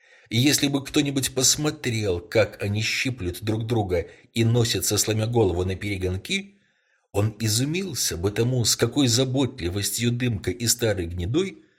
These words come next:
уступают жеребятам победу во всех этих играх. Лето прошло. Трава побурела. Листья осины кучами легли по берегам потоков.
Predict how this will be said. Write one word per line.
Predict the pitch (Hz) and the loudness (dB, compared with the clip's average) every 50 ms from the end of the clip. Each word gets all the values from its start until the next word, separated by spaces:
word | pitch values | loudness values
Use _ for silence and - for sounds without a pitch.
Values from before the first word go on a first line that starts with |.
| _ _ _ _ - | _ _ _ _ -4
уступают | - 123 - - 151 131 110 - 117 110 107 107 101 | -2 0 0 2 0 0 2 4 4 4 4 2 0
жеребятам | 95 98 98 95 98 101 98 90 - - 87 85 | 0 2 2 2 2 2 2 2 0 0 -4 -2
победу | - 90 85 82 98 147 165 160 147 151 147 | 0 0 0 0 2 2 2 2 0 -2 -2
во | 127 117 123 120 | 0 0 0 0
всех | - - - - 87 87 - - - - | 0 0 -2 -2 -2 -4 -6 -8 -6 -4
этих | 87 87 - - 82 73 - - - | -4 -4 -4 -6 -8 -8 -10 -12 -12
играх. | 87 85 80 73 - - - - - - - _ _ _ _ _ _ _ _ _ _ _ _ _ _ _ _ _ _ _ _ _ _ _ _ _ _ _ _ _ _ | -12 -10 -10 -10 -10 -10 -10 -12 -16 -20 -20 _ _ _ _ _ _ _ _ _ _ _ _ _ _ _ _ _ _ _ _ _ _ _ _ _ _ _ _ _ _
Лето | - 82 92 98 107 107 117 110 | -4 -2 0 0 0 0 -2 -4
прошло. | - - 98 95 - - - - 82 85 80 - - _ _ _ _ _ _ _ _ _ _ _ _ _ _ _ _ | -4 -6 -6 -4 -4 -4 -4 -4 -6 -8 -10 -12 -14 _ _ _ _ _ _ _ _ _ _ _ _ _ _ _ _
Трава | - 107 98 85 90 120 131 | -4 -2 0 2 2 2 0
побурела. | 131 135 127 101 101 107 95 92 90 90 - - - - - - _ _ _ _ _ _ _ _ _ _ _ _ _ _ _ _ _ _ - | 0 -2 -4 -2 -2 -2 -2 -2 -4 -6 -6 -6 -8 -12 -12 -14 _ _ _ _ _ _ _ _ _ _ _ _ _ _ _ _ _ _ -4
Листья | 90 98 110 113 110 - - 98 104 104 | -2 0 2 4 4 4 4 2 2 2
осины | - 98 92 - - - - 180 170 160 165 165 170 160 | 2 2 4 4 4 2 2 0 -2 0 0 0 0 -2
кучами | 165 - - - 127 147 - - - 147 131 139 | -4 -6 -4 -2 -2 0 2 2 0 2 0 -2
легли | 143 143 143 120 95 90 98 104 | 0 -2 -2 -2 -2 -2 -2 0
по | 107 120 113 | 0 0 0
берегам | 110 107 107 107 95 85 87 90 85 82 | 0 0 0 -2 0 0 0 0 0 -2
потоков. | - 82 80 - 95 92 - - 85 90 - - - | -4 -6 -2 -2 -2 -2 -2 -4 -12 -14 -14 -18 -20